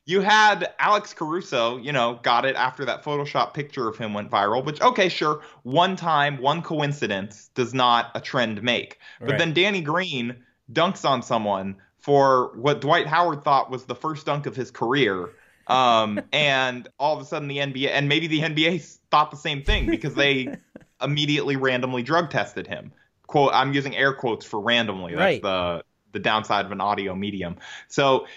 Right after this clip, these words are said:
Speaker 1: yeah, I mean, I'm kinda with you on this. I, I think they're, I, I think Kiki Vandeweghe is just, like, scrolling Twitter looking for anyone who looks buff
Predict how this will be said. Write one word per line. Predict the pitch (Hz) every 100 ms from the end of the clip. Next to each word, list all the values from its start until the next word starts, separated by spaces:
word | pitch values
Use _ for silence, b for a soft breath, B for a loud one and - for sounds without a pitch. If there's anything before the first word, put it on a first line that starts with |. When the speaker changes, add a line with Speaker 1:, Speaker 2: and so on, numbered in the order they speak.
| -
Speaker 1:
yeah, | 165 170
I | 170
mean, | 190
I'm | 156 208
kinda | 277 208
with | 196 214
you | 196
on | 131 101
this. | 98
I, | 131 143 135
I |
think | 147 202
they're, | 175 147 139 - -
I, | 131
I | 135 240
think | 254 -
Kiki | 208 190 143
Vandeweghe | 127 151 143 113 101 90 87
is | 110 113
just, | 135 135
like, | 120 107
scrolling | - 147 143 147 117
Twitter | - 139 123 101 92
looking | 104 127 -
for | - 110
anyone | 123 131 127 123
who | 120
looks | 117 -
buff | 101 123 113 117 -